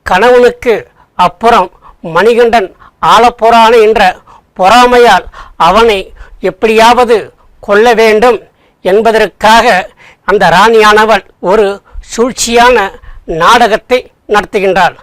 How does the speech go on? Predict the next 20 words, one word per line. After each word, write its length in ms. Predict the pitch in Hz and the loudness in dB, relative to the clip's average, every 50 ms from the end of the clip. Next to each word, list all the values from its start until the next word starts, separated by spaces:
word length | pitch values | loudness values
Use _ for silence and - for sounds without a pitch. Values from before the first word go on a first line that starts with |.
| - - | -12 -8
அதாவது, 640 | 180 170 185 208 214 220 233 202 208 196 190 _ - - - - _ | -6 -2 0 0 0 0 0 -2 -4 -6 -8 _ -20 -20 -20 -18 _
தன்னுடைய 720 | - 185 196 233 254 262 262 247 240 226 208 180 151 123 _ _ - - - | -4 -2 0 0 0 0 2 2 2 2 0 -2 -4 -6 _ _ -20 -18 -8
அரண்மனை 680 | - 165 165 214 240 247 240 240 233 214 185 147 - _ _ _ _ | -4 -2 0 0 0 0 0 0 0 0 -2 -4 -8 _ _ _ _
வைத்தியரை 640 | - 185 170 202 233 - - 233 233 220 208 185 _ _ | -8 -4 -2 -2 -2 -2 -2 -2 0 0 0 -2 _ _
கூப்பிட்டு 640 | - 233 220 - 226 208 - - 226 190 190 - _ _ - - - _ _ | -4 -4 -4 -2 -6 -6 -4 -4 -4 -4 -4 -6 _ _ -20 -20 -20 _ _
அவரிடம் 640 | - 151 180 190 220 226 240 214 220 202 - - _ - - _ _ _ | -4 -2 0 0 0 0 2 0 0 -2 -4 -10 _ -20 -20 _ _ _
கலந்து 440 | - - 190 202 240 247 233 233 226 - | -6 -2 0 0 0 0 0 -2 -2 0
ஆலோசித்து 840 | 175 180 214 233 214 - - 220 - - - 220 185 190 220 - _ - - _ _ _ - - | 0 2 2 2 0 -2 -6 -10 -8 -4 -4 -4 -4 -4 -8 -16 _ -20 -20 _ _ _ -10 -4
காட்டுப்பகுதிக்கு 1000 | - 190 240 247 - - 247 - - 233 226 233 208 226 - - 254 202 190 196 - _ _ _ _ _ - | 0 0 0 0 -2 -6 -6 -4 -2 0 0 2 0 -2 -4 -4 -4 -4 -4 -4 -8 _ _ _ _ _ -8
மணிகண்டனை 600 | 180 170 190 226 247 240 226 202 214 214 247 247 | -4 -2 0 0 0 0 0 0 0 -2 -2 -2
அனுப்ப 380 | - 277 214 233 233 - 208 | -2 -2 -2 -2 0 -2 -2
வேண்டும். 380 | 196 185 185 175 151 - - - - - - - - - - - | 0 0 -2 -2 -4 -6 -8 -10 -16 -20 -20 -20 -20 -20 -16 -6
அவனை 540 | - 170 175 185 233 240 233 208 208 233 - _ _ _ _ _ - - | -2 0 0 2 2 2 2 0 -2 -4 -8 _ _ _ _ _ -6 -4
புலிப்பால் 540 | 226 254 277 - - - 240 247 254 247 | -2 -2 -2 -4 -2 0 0 0 0 -2
கொண்டு 240 | - 214 214 233 240 | -2 -2 -2 0 2
வரச் 160 | 233 220 196 | 0 0 -2
செய்ய 240 | - - 208 202 196 | -2 -2 -2 -2 0
வேண்டும். 380 | 190 190 180 175 175 156 120 _ _ _ _ - _ - | -2 -2 -4 -4 -6 -8 -10 _ _ _ _ -20 _ -6
அதன் 320 | 156 160 180 208 208 208 | -4 -2 0 0 0 0
மூலம் 400 | 214 226 247 240 220 220 240 - | 2 2 2 2 2 0 -2 -6